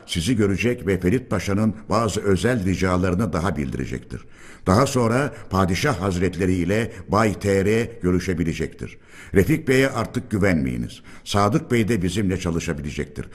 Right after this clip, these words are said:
Saygılarımı sunarım. On bir on bin dokuz yüz on dokuz. Said. Çıkma.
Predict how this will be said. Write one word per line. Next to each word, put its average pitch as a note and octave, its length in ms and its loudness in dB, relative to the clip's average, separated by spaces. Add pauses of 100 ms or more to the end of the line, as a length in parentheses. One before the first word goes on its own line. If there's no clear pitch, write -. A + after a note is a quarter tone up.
(120)
Saygılarımı G#2+ 600 2
sunarım. C2+ 400 -6 (680)
On A2+ 300 6
bir G#2+ 160 0 (120)
on A2+ 380 0
bin G2+ 180 0
dokuz G2 340 -2
yüz G#2 200 -2
on G2+ 280 2
dokuz. C2 380 -8 (220)
Said. F#2 420 0 (680)
Çıkma. G2 440 2